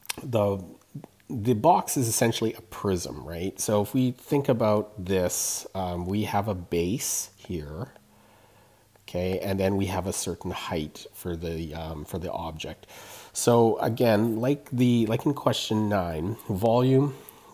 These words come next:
um, of anything is equal to the area of the base times the height. So we could easily, we should just be easily able to find what the area of the square base is, times it by the height, and generate the two volumes for that.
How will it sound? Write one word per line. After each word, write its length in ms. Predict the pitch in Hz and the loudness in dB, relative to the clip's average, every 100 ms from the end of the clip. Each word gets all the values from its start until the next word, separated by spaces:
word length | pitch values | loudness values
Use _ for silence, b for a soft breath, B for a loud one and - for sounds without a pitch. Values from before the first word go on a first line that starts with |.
| - | -6
um, 380 | 107 101 98 98 | 0 2 2 0
of 200 | 107 101 | -2 -2
anything 680 | 101 104 101 - - 76 85 - B B B | -2 0 0 -2 -4 -4 -4 -8 B B B
is 280 | - 98 95 - | -4 -2 -2 -4
equal 340 | 104 - 104 | -6 -4 -8
to 280 | - - 95 | -6 -6 -4
the 300 | 95 90 - | -2 -4 -4
area 340 | 104 101 113 123 | -4 -2 2 2
of 240 | 98 110 | 0 -2
the 80 | 104 | -6
base 800 | 107 - 73 85 - - - - - - _ _ _ B B B B B - | -6 -4 -4 -4 -6 -8 -10 -12 -18 -20 _ _ _ B B B B B -16
times 580 | - 101 92 87 85 - | -6 -4 -2 -2 -4 -4
the 140 | 87 | -6
height. 520 | - - 67 - - - _ _ - B B B B B | -6 -8 -10 -12 -14 -14 _ _ -20 B B B B B
So 600 | - - 117 117 117 107 - _ - - | 0 4 6 6 4 -2 -12 _ -20 -10
we 240 | 143 151 | 0 0
could 260 | 151 160 139 | 2 2 2
easily, 640 | 139 156 156 147 143 131 | 4 4 4 4 6 6
we 100 | 127 | 4
should 200 | 131 - | 4 2
just 180 | 190 175 | 0 -2
be 80 | 156 | 0
easily 680 | 123 117 113 117 113 110 107 | 2 2 2 2 2 0 -2
able 140 | 107 113 | 0 0
to 160 | - 101 | -2 -4
find 600 | - 113 110 113 117 92 | -2 0 2 0 0 0
what 280 | 110 - | -2 -2
the 220 | - 101 87 | -6 -4 -2
area 380 | 101 104 110 | -2 0 -2
of 440 | 104 92 95 95 98 | -2 -4 -4 -6 -6
the 80 | 92 | -4
square 480 | - - 98 95 | -4 -2 0 0
base 400 | 95 101 90 - | 0 0 -2 -2
is, 220 | 85 82 - | -2 -4 -4
times 340 | - 95 101 | -6 -6 -4
it 120 | 107 | -6
by 140 | - 92 | -6 -6
the 100 | 90 | -6
height, 420 | - 90 82 - | -4 -2 -2 -6
and 240 | 90 90 85 | -6 -6 -4
generate 500 | 95 90 87 85 - | -4 -4 -6 -8 -12
the 80 | |
two 240 | - - 90 | -14 -10 -10
volumes 520 | 92 82 85 85 90 | -8 -8 -8 -8 -10
for 120 | - | -12
that. 260 | 82 82 80 | -12 -12 -14